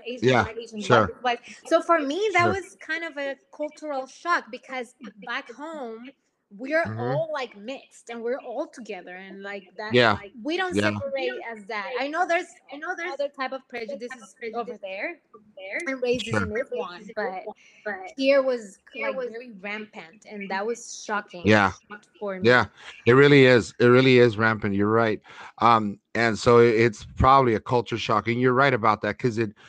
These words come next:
Speaker 2: I have friends that are, for, are Puerto Rican that are, uh, look a little more, uh, Afro, like, um, uh, more black. And
Speaker 1: Mm-hmm.
Speaker 2: then I have a few other friends that look, I guess,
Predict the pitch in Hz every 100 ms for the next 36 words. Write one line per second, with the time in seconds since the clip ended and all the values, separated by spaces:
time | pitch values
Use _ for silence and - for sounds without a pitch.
0 | - - 98 123 139 - 131 131 135 120
1 | - 98 110 - 120 117 117 - 123 113
2 | 107 98 95 - - 101 92 92 104 107
3 | 113 110 117 113 113 107 98 95 87 -
4 | 104 - 123 120 120 _ 92 98 - 92
5 | 87 76 65 _ - - 92 87 98 104
6 | 95 104 135 - - _ - - - 110
7 | 110 110 107 - 104 107 113 110 104 -
8 | - 104 98 92 117 117 104 87 107 110
9 | 104 98 98 104 101 - 98 98 117 110
10 | 98